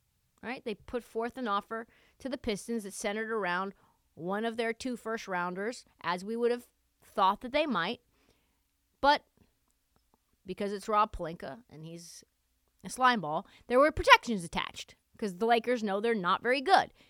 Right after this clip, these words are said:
And Troy Weaver could not have said no fast enough, right? He's like, "Absolutely fucking not. Go away. Bye." And that is because anyone trading with the Lakers is betting that Pelinka has put this team in such a bad position that the protections matter. We can't have no protections.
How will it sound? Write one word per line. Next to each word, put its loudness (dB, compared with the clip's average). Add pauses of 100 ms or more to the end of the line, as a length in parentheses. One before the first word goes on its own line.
And -6
Troy 0
Weaver -4
could 0
not 2
have -4
said -4
no -2
fast 0
enough, -12
right? 0
He's -4
like, -2
"Absolutely -2
fucking -10
not. -6
Go -4
away. -2 (340)
Bye." -4 (1000)
And 0
that 4
is -6
because 2
anyone 2
trading 0
with -6
the -6
Lakers -6 (220)
is 0
betting 0
that -4
Pelinka -2
has 0
put -6
this -8
team -6
in -6
such -6
a -6
bad -2
position -6
that -8
the -10
protections -2
matter. 4 (540)
We -8
can't 4
have 8
no 0
protections. -4